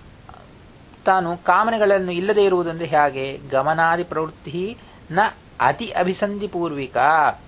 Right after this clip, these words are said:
ಮತ್ತಾದಿ ಪ್ರವೃತ್ತಿವತ್ ಅಂತ ಹೇಳಿ ಹೇಳ್ತಾ ಇದ್ದಾರೆ. ಅಂದ್ರೆ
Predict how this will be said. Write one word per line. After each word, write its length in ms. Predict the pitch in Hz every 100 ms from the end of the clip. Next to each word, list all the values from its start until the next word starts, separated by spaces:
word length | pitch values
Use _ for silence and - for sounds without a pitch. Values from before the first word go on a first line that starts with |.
| -
ಮತ್ತಾದಿ 600 | 156 160 - 190 208 214
ಪ್ರವೃತ್ತಿವತ್ 960 | 208 147 143 139 123 110 120 123 117 -
ಅಂತ 180 | 123 107
ಹೇಳಿ 160 | 151 185
ಹೇಳ್ತಾ 240 | 113 101
ಇದ್ದಾರೆ. 200 | 98 104
ಅಂದ್ರೆ 400 | 117 185 131 143